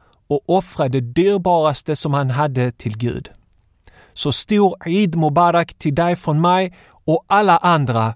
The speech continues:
som jobbar på Koranpodden. Dagens gäst är Thorir Jonsson Hrondal, som är verksam vid Islands universitet där han bland annat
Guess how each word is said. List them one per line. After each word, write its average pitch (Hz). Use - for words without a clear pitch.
som 127
jobbar 120
på 110
Koranpodden. 117
Dagens 165
gäst 143
är 151
Thorir 180
Jonsson 151
Hrondal, 120
som -
är 127
verksam 165
vid 123
Islands 170
universitet 135
där 143
han 139
bland 139
annat 165